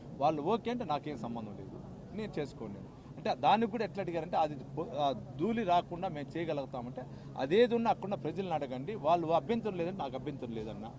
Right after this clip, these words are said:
ఇది ఒక విషయం. నేను గెలిచినకు ముందే ఒక ఇల్లు కట్టుకోవాలని చూసా. కట్టుకోవాలని చూసినప్పుడు జేసీఆర్ అనే వ్యక్తి మా, అదేవిధంగా ముగ్గురు వ్యక్తులు బైపాస్లో డాలర్స్ కాలనీ ఇక్కడ చూపించారు.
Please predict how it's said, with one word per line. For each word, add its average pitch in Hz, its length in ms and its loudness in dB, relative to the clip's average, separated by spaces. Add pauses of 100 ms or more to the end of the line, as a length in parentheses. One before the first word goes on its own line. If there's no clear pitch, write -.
ఇది 120 100 -4
ఒక 123 80 -4
విషయం. 110 320 -10 (760)
నేను 214 500 4 (840)
గెలిచినకు 214 460 -2
ముందే 190 400 0 (720)
ఒక 127 140 -6
ఇల్లు 180 180 0
కట్టుకోవాలని 165 680 -2
చూసా. 123 220 -8 (580)
కట్టుకోవాలని 214 600 0
చూసినప్పుడు 160 420 -6
జేసీఆర్ 196 680 2
అనే 160 180 -4
వ్యక్తి 151 480 -6 (680)
మా, 143 140 -2
అదేవిధంగా 214 440 2
ముగ్గురు 170 340 0
వ్యక్తులు 196 340 -2
బైపాస్లో 185 600 0 (100)
డాలర్స్ 196 340 2
కాలనీ 143 200 -2
ఇక్కడ 185 140 -6 (120)
చూపించారు. 113 440 -8